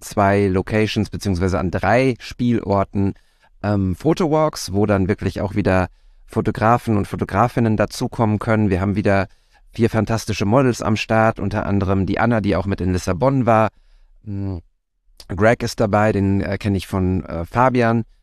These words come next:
Und dann sind Cindy und Marcel wieder da, die im vergangenen Jahr auch beim Tag der Trinkhallen da waren. Und ja, das wird einfach ganz, ganz cool. Und genauso wie du sagst, es wird so sein,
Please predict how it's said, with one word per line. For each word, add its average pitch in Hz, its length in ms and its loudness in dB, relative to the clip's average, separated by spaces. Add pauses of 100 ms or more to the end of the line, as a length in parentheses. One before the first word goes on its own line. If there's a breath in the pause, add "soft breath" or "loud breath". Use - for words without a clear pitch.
(140)
Und 98 460 0
dann 92 300 -2
sind 92 180 0
Cindy 101 400 0
und 95 280 -2
Marcel 127 400 0
wieder 107 200 0
da, 95 200 0
die 95 120 -2
im 90 120 -4
vergangenen 90 500 -2
Jahr 85 180 -2
auch - 100 -10
beim 85 240 -2 (340)
Tag 98 220 -4
der - 140 -4
Trinkhallen 117 560 0
da 98 200 2
waren. 95 280 0
Und 87 280 -4 (140)
ja, - 240 -8
das - 160 -10
wird 110 140 -2
einfach 101 300 -2
ganz, 123 180 0
ganz 113 260 -4
cool. 143 140 2
Und 117 60 -2
genauso 127 380 2
wie 123 100 0
du 113 60 -2
sagst, 90 320 -2
es 101 140 -8
wird 120 160 -2
so 127 100 -4
sein, 117 380 0